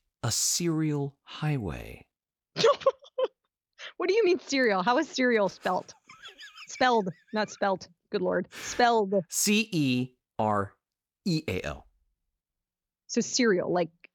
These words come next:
Speaker 2: like Captain Crunch.
Speaker 1: Like Captain Crunch. Eating
Speaker 2: Oh my God.
Speaker 1: cereal.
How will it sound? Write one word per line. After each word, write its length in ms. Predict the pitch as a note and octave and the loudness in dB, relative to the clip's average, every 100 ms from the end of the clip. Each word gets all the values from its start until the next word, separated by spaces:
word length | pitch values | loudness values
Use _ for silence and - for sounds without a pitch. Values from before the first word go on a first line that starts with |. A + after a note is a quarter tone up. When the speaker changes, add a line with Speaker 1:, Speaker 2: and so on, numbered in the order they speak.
| _ | _
Speaker 2:
like 180 | F#3+ F#3 - - | -4 -4 -6 -2
Captain 300 | A#3 G#3 G3+ | -2 0 -4
Crunch. 280 | - - - | -4 -6 -8
Speaker 1:
Like 120 | G#2 | -6
Captain 260 | G2+ - F#2 | -6 -6 -6
Crunch. 360 | F#2+ D2 - _ _ _ | -6 -8 -16 _ _ _
Eating 340 | C#3 A#2+ A2 G#2+ | 0 2 0 -2
Speaker 2:
Oh 40 | |
my 120 | D#3+ C3 | -6 -8
God. 20 | _ _ _ _ _ _ _ _ - | _ _ _ _ _ _ _ _ -6
Speaker 1:
cereal. 500 | - C3+ E2 - | 0 0 -2 -8